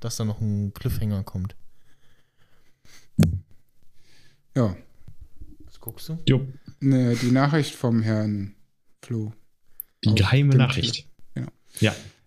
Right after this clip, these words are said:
Speaker 2: Macht auch nichts. Äh, wir sind jetzt auch, äh, zum Glück fertig und, äh, auch wieder
Speaker 3: Okay.
Speaker 2: knapp eine Stunde.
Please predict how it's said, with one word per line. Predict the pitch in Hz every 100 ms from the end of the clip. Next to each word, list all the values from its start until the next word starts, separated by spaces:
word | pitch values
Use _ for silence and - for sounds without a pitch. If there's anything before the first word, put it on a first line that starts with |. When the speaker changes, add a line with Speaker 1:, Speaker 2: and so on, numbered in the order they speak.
| _
Speaker 2:
Macht | 151 185 214
auch | 165
nichts. | 127 -
Äh, | 120 131 147 131
wir | 135
sind | 156 175
jetzt | 160 147
auch, | 160 - 135
äh, | 131 127 127
zum | - 131
Glück | 127
fertig | - 139 220 - -
und, | 139 135
äh, | 135 123 120
auch | 135
wieder | 139
Speaker 3:
Okay. | 127 101
Speaker 2:
knapp | 143
eine | 143 139
Stunde. | - 156 190